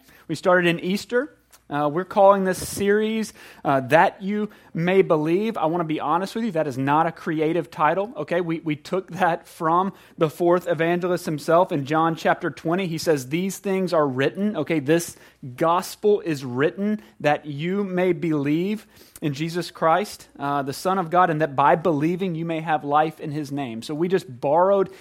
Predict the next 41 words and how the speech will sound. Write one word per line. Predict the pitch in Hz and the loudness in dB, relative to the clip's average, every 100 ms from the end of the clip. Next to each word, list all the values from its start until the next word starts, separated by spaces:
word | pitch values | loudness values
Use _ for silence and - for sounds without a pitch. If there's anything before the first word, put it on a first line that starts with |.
| - | -4
his | 190 180 - | 0 0 -2
purpose | - 180 185 202 185 | -4 -2 0 -2 -2
statement | - 190 190 123 - - - - | -2 0 0 -4 -10 -12 -20 -10
because | 147 147 | -8 -6
we | 147 | -2
felt | 180 | 0
like | 165 151 | 0 0
that | 160 | -2
would | 151 | -2
be | 147 | -4
the | 147 | -2
best | 139 147 - | 0 -2 -2
place | 156 143 135 | -4 -4 -6
to | - | -12
go | 135 143 | -6 -4
with | 143 139 127 | -2 -4 -6
it, | 110 - - | -8 -14 -14
all | 135 | -6
right? | 127 160 - _ - - _ | -4 -4 -8 _ -20 -20 _
We | |
started | - 180 175 170 | -4 2 2 2
this | 180 170 | 0 0
on | 175 156 | -2 -2
Easter. | - 226 220 220 220 | -2 -4 0 2 4
We're | 175 | 2
continuing | 143 139 196 190 185 156 | -2 -4 -2 0 -2 -4
today | 147 139 165 170 | -4 -2 0 0
along | 131 127 143 175 208 214 | -2 -2 2 4 4 0
this | 208 - | -2 -6
path | - 175 170 165 - _ _ _ | -6 -2 -2 -4 -10 _ _ _
together, | - 151 147 165 165 160 - _ _ _ - | -14 -4 0 0 -2 -6 -12 _ _ _ -8
uh, | 147 | -4
with | 160 143 | -4 -4
one | 143 208 285 | -2 -2 -2
purpose | 262 277 247 175 120 | -2 -2 -2 -4 -8
in | 180 170 | -6 -2
mind. | 190 139 117 | -2 -2 -4
Like, | 135 | -4
we're, | 175 | -4
we're | 160 170 | -2 -2
unashamed | 202 247 - - 151 160 127 127 | 0 -2 -4 -8 -6 -4 -4 -6